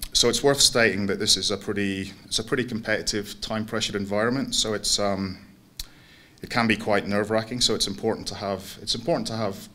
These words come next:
tools that you really trust and that you, you can rely on. Um, I mean, this is why I'm going grey. Um,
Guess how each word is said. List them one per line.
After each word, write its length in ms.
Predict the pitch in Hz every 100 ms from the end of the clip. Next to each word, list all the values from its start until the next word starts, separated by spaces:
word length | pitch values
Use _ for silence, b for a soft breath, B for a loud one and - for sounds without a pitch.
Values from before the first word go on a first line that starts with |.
| -
tools 380 | - 117 101 -
that 100 | 87
you 80 | 98
really 200 | 98 92
trust 460 | - 98 98 -
and 100 | 92
that 120 | 92
you, 180 | 92 92
you 140 | - 92
can 160 | 92
rely 300 | 90 90 98
on. 220 | 117 127 127 B B B B B B B
Um, 640 | 107 104 104 104 101 98 - - - - b b b b b -
I 60 |
mean, 100 | 117
this 160 | 123 -
is 60 | 107
why 120 | 104
I'm 100 | 98
going 220 | 98 92
grey. 420 | 87 101 95 92 -
Um, 320 | 95 98 95